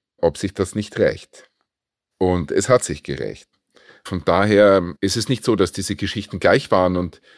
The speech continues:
es gibt viele Geschichten und man soll sie in ihrer Gesamtheit wahrnehmen. Dann kommt man auch sehr schnell drauf, dass dieses von den vertriebenen Verbänden ja auch gestützte Narrativ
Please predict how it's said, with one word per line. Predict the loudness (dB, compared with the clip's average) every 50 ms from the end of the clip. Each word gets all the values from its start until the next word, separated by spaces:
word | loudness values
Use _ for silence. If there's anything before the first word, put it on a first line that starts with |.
| _ _ -6
es | -6 0 0
gibt | -2 -2 0
viele | -2 2 2 2
Geschichten | 2 0 -4 -4 -8 -10 -8 -4 -2
und | 0 0 -2 -4 -10 -18 -18 -6 -2
man | 0 0
soll | 2 4 2 2
sie | 4 2 0
in | 0 2
ihrer | 0 0 0 0 0
Gesamtheit | -2 -4 -2 -2 -4 -4 -4 -4 -2 -2 -2 -4 -6 _
wahrnehmen. | -2 0 0 0 -2 -2 -2 -2 -2 -2
Dann | -4 -4 -4 -6 -6 -6 -6 -8 -10 -12 -16 -18 -4
kommt | -2 -2 0 0 0
man | 2
auch | 2 2 0 0
sehr | -2 -4 -4
schnell | -4 -2 -4 -4 -4
drauf, | 0 2 4 4 4 2 -4 _ _ -20 -20 -20 -20 -20 -20 _ _ _ -2
dass | -2 -2 0
dieses | -4 -10 -10 -10 -10 -6
von | -4 -2 0
den | 0 0 0
vertriebenen | -4 -4 0 0 0 0 0 -2 0
Verbänden | 0 -2 0 0 0 0 0 -2 -2 -2
ja | 0 0
auch | 0 -2 -4 -6
gestützte | -6 -6 -6 -4 -2 -2 -2 -2 -2 -2 0 0
Narrativ | 2 2 2 2 0 -2 -2 -2 0 0 0 -2 -4